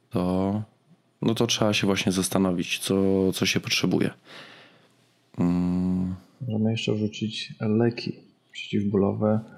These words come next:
Speaker 2: jakiś węgiel medyczny.
Speaker 1: Leki to według mnie właśnie też podstawa, w zależności od tego, gdzie się w jaki sposób poruszamy. Na pewno, o, cały czas to tutaj będę mówił, że leki powinniśmy mieć te, które mamy na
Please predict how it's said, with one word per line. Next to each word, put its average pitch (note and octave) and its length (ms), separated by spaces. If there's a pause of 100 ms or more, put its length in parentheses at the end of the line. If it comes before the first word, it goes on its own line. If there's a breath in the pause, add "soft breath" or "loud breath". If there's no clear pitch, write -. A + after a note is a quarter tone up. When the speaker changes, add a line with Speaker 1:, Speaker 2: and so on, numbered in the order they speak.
(440 loud breath)
Speaker 2:
jakiś - 300
węgiel G#2+ 340
medyczny. G2 440
Speaker 1:
Leki G#2 260
to F#2+ 560 (420)
według F#2 420
mnie F#2+ 140
właśnie F#2+ 340
też - 180
podstawa, - 560
w F2+ 60
zależności G2 540
od - 140
tego, F#2+ 260
gdzie F2+ 440 (540 loud breath)
się - 140
w F#2 40
jaki F#2 220
sposób - 340
poruszamy. F2+ 520 (540 loud breath)
Na F#2 80
pewno, F#2+ 600 (160)
o, F#2 540
cały F#2 180
czas - 240
to - 120
tutaj F#2+ 440
będę F#2+ 260
mówił, F#2 360
że F2+ 260
leki F#2 320
powinniśmy F2+ 600
mieć F2+ 280
te, - 160
które F#2 380
mamy F#2 360
na F2+ 340